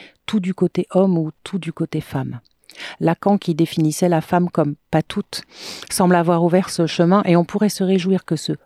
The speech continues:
pas toute » ce féminin de la pensée, fasse son chemin. Le féminin, c'est la préférence donnée au « et » sur le « ou ». Or, il suffit de voir la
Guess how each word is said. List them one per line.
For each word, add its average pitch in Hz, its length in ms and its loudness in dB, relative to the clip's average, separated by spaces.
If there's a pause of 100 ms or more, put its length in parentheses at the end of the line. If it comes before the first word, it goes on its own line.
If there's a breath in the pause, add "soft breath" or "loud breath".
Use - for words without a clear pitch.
(140)
pas 165 120 0
toute » - 380 -10 (220 loud breath)
ce - 140 0
féminin 175 500 4
de 165 80 2
la 151 140 0
pensée, 156 480 -4
fasse - 380 -2
son 147 200 -6
chemin. 139 380 -4 (840 loud breath)
Le 180 80 4
féminin, 220 600 4 (140)
c'est - 140 0
la 185 100 4
préférence 180 640 -2
donnée 175 360 4
au « 147 160 0 (140)
et » 233 220 2 (220)
sur - 280 -4
le « 165 200 -2 (100)
ou ». 175 140 -6 (1000 soft breath)
Or, 160 440 2
il 185 100 -6
suffit - 300 -4
de 240 80 4
voir 175 240 0
la 165 120 -2